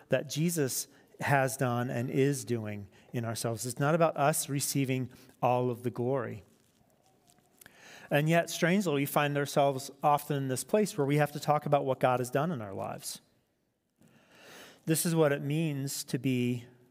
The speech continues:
on display. This is what it means for other people to see what's going on inside of us. We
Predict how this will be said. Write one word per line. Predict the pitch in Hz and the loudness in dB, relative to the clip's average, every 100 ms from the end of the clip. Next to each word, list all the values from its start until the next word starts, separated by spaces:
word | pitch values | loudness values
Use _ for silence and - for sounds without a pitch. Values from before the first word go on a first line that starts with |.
| _ _ _ _ | _ _ _ _
on | 139 127 | -4 -2
display. | 120 127 - - 135 135 110 101 - _ _ _ _ _ _ _ _ _ _ _ _ _ _ _ _ _ - | -4 -6 -6 -2 0 0 -2 -10 -20 _ _ _ _ _ _ _ _ _ _ _ _ _ _ _ _ _ -2
This | 143 | 0
is | 156 151 | 0 0
what | 151 | 2
it | 143 | 0
means | 131 139 151 143 131 - - - - | -2 -2 0 0 -2 -6 -10 -20 -4
for | 143 | 0
other | 151 139 143 | 2 2 0
people | 151 131 127 | -2 -2 -2
to | 120 | -2
see | - - 165 | -2 0 2
what's | 156 135 - | 2 0 -2
going | 139 131 127 | -2 0 -2
on | 139 131 127 123 127 - - - | 0 0 2 0 -2 -8 -14 -6
inside | 135 123 120 120 - - - 131 131 | -2 0 -2 -4 -8 -12 -2 2 2
of | 117 | 2
us. | 110 - | -4 -6
We | 127 151 160 156 | -2 2 2 2